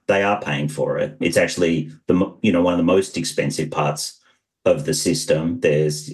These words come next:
you know, there's the creation and distribution of cash. There's all the, you know, keeping cash on hand and all that sort of stuff. A T Ms still get filled up by people who drive big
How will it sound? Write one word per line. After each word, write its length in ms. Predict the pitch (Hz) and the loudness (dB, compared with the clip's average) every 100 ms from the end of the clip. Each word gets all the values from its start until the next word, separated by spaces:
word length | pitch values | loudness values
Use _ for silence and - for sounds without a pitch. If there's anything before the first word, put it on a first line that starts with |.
| - | -4
you 80 | 76 | -2
know, 100 | 69 | 0
there's 260 | 76 73 | -2 0
the 220 | 78 73 - - | -2 -2 -6 -4
creation 500 | - 85 87 - 76 | 0 2 0 0 0
and 120 | 73 | 0
distribution 800 | 85 - 80 80 92 95 87 87 | -2 -4 -4 0 0 0 -2 -2
of 160 | 85 - | -2 -4
cash. 580 | 82 82 80 - - - - - | -2 0 -2 -4 -10 -16 -20 0
There's 180 | 78 76 | 2 4
all 180 | 82 76 | 2 2
the, 340 | 76 76 76 73 | 2 2 0 0
you 100 | 76 | -2
know, 80 | |
keeping 340 | 76 92 85 76 | 0 -2 -2 -2
cash 260 | 78 76 | -2 -2
on 120 | 78 76 | -2 -2
hand 380 | 85 80 78 | -2 -2 0
and 160 | 73 76 | 0 0
all 120 | 80 | 0
that 220 | 73 76 - | -2 -2 -2
sort 200 | 87 76 | 0 0
of 80 | |
stuff. 580 | - - 78 76 76 - - - - | 0 0 2 0 -2 -8 -20 -20 -2
A 120 | 104 110 | 0 2
T 200 | 107 107 | 2 2
Ms 140 | 104 | 0
still 180 | - 90 | 0 0
get 160 | 90 | -2
filled 300 | - 104 95 | 0 0 2
up 240 | 92 92 - | 0 0 0
by 180 | 82 82 | -2 0
people 320 | 95 87 85 | -2 0 -2
who 60 | |
drive 340 | 82 92 87 76 | 2 2 2 0
big 240 | 90 85 | -2 -2